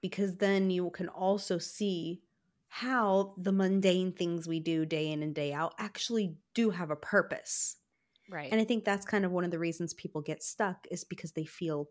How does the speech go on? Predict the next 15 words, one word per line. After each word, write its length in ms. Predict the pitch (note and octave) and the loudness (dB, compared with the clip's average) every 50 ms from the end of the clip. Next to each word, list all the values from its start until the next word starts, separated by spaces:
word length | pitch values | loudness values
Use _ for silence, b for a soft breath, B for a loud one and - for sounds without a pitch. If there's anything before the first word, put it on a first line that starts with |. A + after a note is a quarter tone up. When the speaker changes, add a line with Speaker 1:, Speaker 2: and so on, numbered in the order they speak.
| _ _ | _ _
Speaker 1:
purposeless. 800 | - F3 E3 - - - - - - - - - - - - - _ _ _ _ _ _ _ _ _ _ _ _ _ b b b | -4 -4 -2 -2 -6 -8 -8 -10 -12 -8 -6 -6 -6 -6 -8 -12 _ _ _ _ _ _ _ _ _ _ _ _ _ b b b
Speaker 2:
Yeah. 80 | b b D#3 b F3 | b b -12 b -6
Speaker 1:
And 120 | F3+ F3+ | -4 -2
so 180 | - F#3 F3 E3 | 2 2 2 2
if 120 | E3 - | 2 2
we 100 | G#3 G#3 | 0 2
can 180 | - A3 F#3+ - - | 2 2 0 0 -6
somehow 500 | - - - G#3 G3 F#3+ E3 F3+ F3 F3 - _ - | -12 -4 -2 0 0 0 0 -2 -4 -4 -4 _ 0
figure 360 | G3+ G3+ F#3+ G3+ F#3+ F3+ F3+ | 0 2 2 2 2 2 2
out 380 | F3 D#3 C#3+ C#3+ D3 D#3 D3+ - - _ _ _ _ _ | 0 0 0 0 0 -2 -4 -6 -12 _ _ _ _ _
how 200 | - - F#3 F3 | -2 0 0 0
what 280 | F3 F3+ F#3+ F#3 F3+ | 2 2 2 2 2
we 160 | G#3+ A#3 A3+ G3 | 2 2 2 4
do 180 | G#3+ G#3+ G3+ | 2 2 2
now 640 | G3 G3 G3+ G#3 F#3+ E3 D#3 D3+ D#3 D#3 E3 D#3+ | 2 2 2 0 0 0 -2 -2 -4 -4 -8 -10